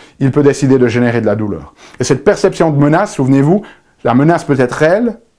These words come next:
ou elle peut être imaginaire, et cette perception, elle peut être consciente ou inconsciente. À l'inverse, vous pouvez avoir un dégât tissulaire très très important,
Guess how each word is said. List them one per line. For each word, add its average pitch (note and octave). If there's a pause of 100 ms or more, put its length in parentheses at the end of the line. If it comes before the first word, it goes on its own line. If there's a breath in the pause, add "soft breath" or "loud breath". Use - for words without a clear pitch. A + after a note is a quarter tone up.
(120)
ou B2+
elle B2
peut -
être D3+
imaginaire, D#3+ (200 loud breath)
et C3
cette B2+
perception, E3
elle C3
peut B2+
être A#2+
consciente D3+ (300 soft breath)
ou C3
inconsciente. - (240 loud breath)
À E3+
l'inverse, F3
vous C3
pouvez D3
avoir C#3+
un B2+
dégât C#3+
tissulaire D3
très G3+
très E3
important, C#3